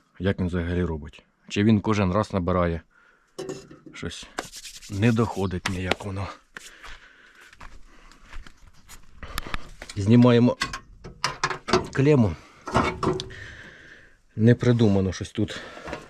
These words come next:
е, на кейсі дистанційна маса. Не знаю, чому так. Чи це тільки в нас так. Ми ставили,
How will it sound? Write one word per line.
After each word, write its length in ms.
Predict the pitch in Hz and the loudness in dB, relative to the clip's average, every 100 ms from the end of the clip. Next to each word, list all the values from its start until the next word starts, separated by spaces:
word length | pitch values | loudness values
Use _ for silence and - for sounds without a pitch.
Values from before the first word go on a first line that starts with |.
| - 98 | -14 -8
е, 40 | 92 92 92 95 | -4 -2 0 0
на 120 | 95 95 | 0 0
кейсі 480 | 107 101 - 104 - - _ - - _ - - - | 2 0 0 -4 -4 -14 _ -20 -20 _ -6 -6 -4
дистанційна 680 | 104 107 - 107 - 107 104 | -2 0 2 0 2 2 4
маса. 420 | 123 160 - 92 - _ _ _ _ _ - - - - - - - - - - - - - - - - - - | 4 2 -2 -8 -10 _ _ _ _ _ -20 -20 -18 -18 -20 -20 -20 -20 -20 -20 -20 -18 -16 -16 -18 -20 -14 4
Не 180 | 117 127 | 6 8
знаю, 300 | 120 104 98 | 8 4 2
чому 320 | 107 107 107 | -2 -2 0
так. 340 | 180 180 - - - - - - - - - | 2 2 0 -6 -4 -4 -4 0 2 2 0
Чи 120 | 104 | -10
це 140 | - 98 | -8 -8
тільки 280 | 101 - | -8 -8
в 80 | 90 | -4
нас 240 | 117 165 - | -2 -2 -4
так. 280 | 120 - - - - - - - - - - - - - - - _ _ _ - - | -6 -6 -12 -14 -10 -6 -8 -10 -16 -18 -16 -16 -18 -18 -16 -16 _ _ _ -18 -2
Ми 240 | 104 113 - _ - | 2 2 2 _ -14
ставили, 520 | - - 196 131 110 | -4 4 4 6 2